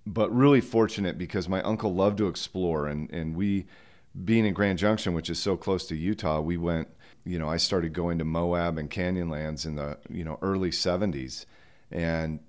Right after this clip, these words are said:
and exploring and hiking and, and then eventually mountain biking and doing all the, all the rest. But I, I really, uh,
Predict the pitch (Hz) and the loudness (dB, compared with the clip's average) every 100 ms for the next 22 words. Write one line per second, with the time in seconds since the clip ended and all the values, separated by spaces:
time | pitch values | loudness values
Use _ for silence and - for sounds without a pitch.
0 | - - - - 85 82 80 - 90 90 | -20 -20 -14 -6 -4 -2 -4 -4 -2 0
1 | 90 85 73 67 92 - 92 85 82 76 | 0 -2 -4 -2 -2 -2 -4 -2 -2 -4
2 | 73 - - - 98 107 95 98 95 92 | -6 -10 -12 -4 0 2 2 0 0 0
3 | 87 85 73 80 80 - 80 78 80 82 | 2 0 -2 -4 -4 -4 -4 -2 -4 -4
4 | 80 78 78 80 80 80 95 92 - - | -4 -4 -4 -4 -4 0 2 2 -2 -2
5 | 82 76 - - - - - - 95 98 | -4 -4 -14 -20 -20 -20 -20 -6 -2 -2
6 | - 95 98 117 110 107 95 90 85 78 | -2 -2 2 6 6 6 4 4 4 2